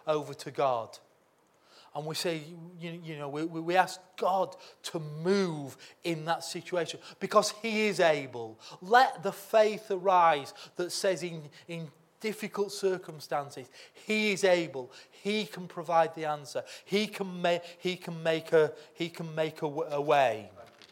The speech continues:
His attitude is con-, is,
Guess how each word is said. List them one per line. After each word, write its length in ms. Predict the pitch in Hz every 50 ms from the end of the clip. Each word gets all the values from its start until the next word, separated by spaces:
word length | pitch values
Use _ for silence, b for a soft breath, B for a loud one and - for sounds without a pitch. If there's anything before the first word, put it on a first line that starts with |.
| - 92 92 - - - _ _ _ _ _ _ 95 95 95 95 95 92 _ _ - _ _ - B B B B B B B B B
His 200 | - 202 185 175
attitude 920 | 214 240 254 - - - 247 190 - - 180 165 151 151 156 165 165 - - - _ _ _ _ _ _ _ b b b b b b _ -
is 200 | 190 196 - -
con-, 500 | - - - 190 180 175 170 170 175 165 b b b b -
is, 220 | 170 165 - -